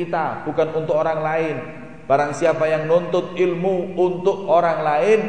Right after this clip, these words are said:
fal iyadzubillah, nggak akan sampai, nggak akan pernah banyak, nggak akan puas. Man talabal ilmi li nafsih qalilun yakfihi.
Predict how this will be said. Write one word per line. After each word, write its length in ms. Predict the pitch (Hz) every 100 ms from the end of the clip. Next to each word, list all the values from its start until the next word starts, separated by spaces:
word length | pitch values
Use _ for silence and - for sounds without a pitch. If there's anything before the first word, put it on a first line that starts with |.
| - - - - -
fal 160 | 101
iyadzubillah, 880 | - 107 104 104 101 101 95 95 92 95 - - - -
nggak 200 | 110 113 110
akan 140 | 113 110
sampai, 720 | - 110 110 113 107 85 73
nggak 160 | 113 110
akan 120 | 127 117
pernah 260 | 117 123 107
banyak, 340 | 117 113 117 113 113
nggak 100 | 110 113
akan 140 | 117 117
puas. 320 | 120 107 104 - - - - -
Man 160 | 160 - - - -
talabal 480 | 147 151 143 - 147 151
ilmi 240 | 175 160
li 140 | 160 156
nafsih 400 | 180 190 226 226 220 - - - -
qalilun 480 | 117 135 180 160 131
yakfihi. 540 | 123 123 156 220 131